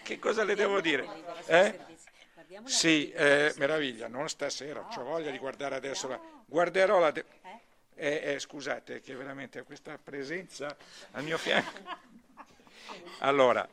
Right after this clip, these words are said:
eh, comunque effettivamente dobbiamo guardare la delibera,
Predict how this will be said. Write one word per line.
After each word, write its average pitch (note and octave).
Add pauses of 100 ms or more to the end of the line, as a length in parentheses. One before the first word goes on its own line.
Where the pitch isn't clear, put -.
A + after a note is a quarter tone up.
(360)
eh, B2+
comunque C#3+
effettivamente C3
dobbiamo B2
guardare A#2
la A2
delibera, A2